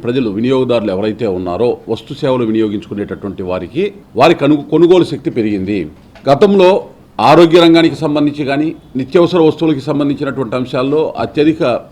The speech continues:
ట్యాక్స్ రేట్ స్లాబ్‌లో ఉండే వాటిని కొన్నింటిని జీరో పర్సెంట్కి తీసుకురావటం, కొన్ని ఫైవ్ పర్సెంట్కి తీసుకురావటం జరిగింది. ముఖ్యంగా ఇన్సూరెన్స్కి సంబంధించి ఇప్పటికే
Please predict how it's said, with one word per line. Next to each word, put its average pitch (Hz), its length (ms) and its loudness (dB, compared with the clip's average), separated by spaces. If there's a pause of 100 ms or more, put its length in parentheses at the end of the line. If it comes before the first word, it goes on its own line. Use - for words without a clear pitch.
(240)
ట్యాక్స్ 135 260 0
రేట్ 143 160 2
స్లాబ్‌లో 127 420 -2
ఉండే 117 220 0
వాటిని 110 500 -2 (480)
కొన్నింటిని 131 480 0 (100)
జీరో 127 200 0
పర్సెంట్కి 123 420 -6
తీసుకురావటం, 120 520 -8
కొన్ని 107 280 -6
ఫైవ్ 110 180 -4
పర్సెంట్కి 117 380 -6
తీసుకురావటం 107 580 -8 (320)
జరిగింది. 82 340 -8 (320)
ముఖ్యంగా 147 420 0
ఇన్సూరెన్స్కి 147 520 0
సంబంధించి 135 540 -4 (160)
ఇప్పటికే 139 320 -4